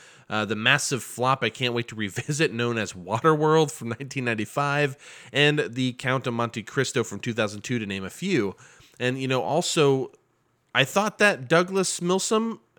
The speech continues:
his cinematography was quite good also. He's all, he's notable, uh, for this, uh, being the cinematographer on Full Metal Jacket, which is one of, if not my all-time favorite, uh, war film, you know.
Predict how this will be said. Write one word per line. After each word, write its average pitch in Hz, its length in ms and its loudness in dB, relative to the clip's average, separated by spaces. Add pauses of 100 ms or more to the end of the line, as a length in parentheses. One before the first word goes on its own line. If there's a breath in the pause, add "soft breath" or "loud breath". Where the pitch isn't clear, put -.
(220)
his 147 220 -2
cinematography 185 840 0
was 165 160 -2
quite 156 340 0
good 185 180 2
also. 120 580 -2 (240 loud breath)
He's 139 140 -6
all, 175 180 2
he's 190 320 -4
notable, 127 580 2 (320 soft breath)
uh, 117 600 4 (120)
for 143 800 4
this, 120 460 -8
uh, 127 300 0
being 151 200 2
the 135 60 -2
cinematographer 151 720 0
on 147 100 0
Full 165 220 0
Metal 160 240 2
Jacket, 175 360 0
which 90 200 -10
is 95 300 -8 (180)
one 123 400 -2
of, 131 160 2
if - 160 -6
not 127 160 0
my 117 120 0
all-time 127 400 -2
favorite, 123 500 0 (360 loud breath)
uh, 110 100 0
war 147 300 0
film, 85 460 -8
you 87 60 -8
know. 95 240 -6